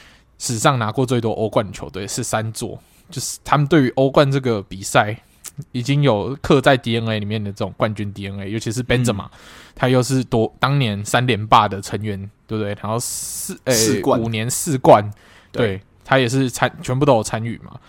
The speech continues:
Speaker 1: 他也是主力。那他在这种比赛的高强度之下的韧性，就在这场比赛完全的展现出来了啦。那 Vinicius 其实也，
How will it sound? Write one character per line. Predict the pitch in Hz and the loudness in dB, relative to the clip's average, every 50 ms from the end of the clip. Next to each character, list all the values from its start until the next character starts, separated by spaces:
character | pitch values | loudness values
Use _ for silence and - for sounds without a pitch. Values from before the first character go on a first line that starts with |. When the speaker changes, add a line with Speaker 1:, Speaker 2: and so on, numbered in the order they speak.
| - _ | -16 _
Speaker 1:
他 | - 127 127 | -4 -4 -2
也 | 113 | -2
是 | 117 135 | -2 -4
主 | 127 - 110 95 98 101 | -4 -6 -8 -8 -8 -6
力。 | 117 117 104 104 - - - - - - - - - - - - _ _ | -8 -8 -8 -10 -14 -18 -20 -20 -20 -20 -20 -20 -20 -20 -20 -20 _ _
那 | - 143 147 139 - - _ _ _ _ | 4 4 4 4 2 -2 _ _ _ _
他 | - - 143 | -6 0 4
在 | 165 175 | 6 6
这 | 156 180 165 | 6 6 4
种 | 139 127 113 | 4 2 2
比 | - - 104 101 107 | 0 -6 -8 -8 -2
赛 | - - 143 123 117 107 98 - _ _ _ | 2 2 4 4 2 0 -4 -6 _ _ _
的 | - 117 107 104 - _ _ - | -8 -6 -6 -6 -8 _ _ 4
高 | - 127 135 135 | 6 6 6 6
强 | 131 - 117 104 104 | 2 -2 -6 -8 -4
度 | - 139 123 113 | -2 -2 -2 -2
之 | 110 110 107 | -4 -6 -6
下 | - - 113 104 | -2 -2 -2 -2
的 | 98 107 101 98 98 101 101 - - | -2 -4 -8 -6 -6 -8 -8 -4 0
韧 | 143 143 120 107 104 | 2 2 2 2 -2
性， | - 135 117 101 98 - | -6 -6 -6 -8 -8 -8
就 | - 120 | -6 -4
在 | 110 117 113 | -2 -2 -2
这 | 110 113 | -2 -2
场 | 110 98 98 | -4 -4 -6
比 | 101 | -6
赛 | 92 120 107 | -4 -4 -2
完 | 101 101 | -2 -4
全 | 101 - 101 - 87 85 | -6 -6 -8 -10 -10 -10
的 | - 98 65 76 71 82 - - | -12 -12 -10 -10 -10 -10 -10 -8
展 | - 107 | -8 -8
现 | 104 - 147 131 120 | -4 -2 0 0 0
出 | 107 - 117 107 110 | -2 -4 -6 -6 -6
来 | 101 - - - | -6 -8 -10 -14
了 | - - | -14 -14
啦。 | - - - - - - - - - - - - | -14 -14 -16 -16 -18 -20 -20 -20 -20 -20 -4 4
那 | - 160 170 | 6 8 8
Vinicius | 156 156 147 170 180 175 185 147 127 - - - - - - - - | 8 8 8 8 8 8 8 6 6 4 0 -4 -6 -8 -12 -14 -8
其 | - - 139 | -2 0 0
实 | 135 - 143 | 0 0 0
也， | 131 139 135 117 110 107 101 | 0 0 2 2 0 0 -4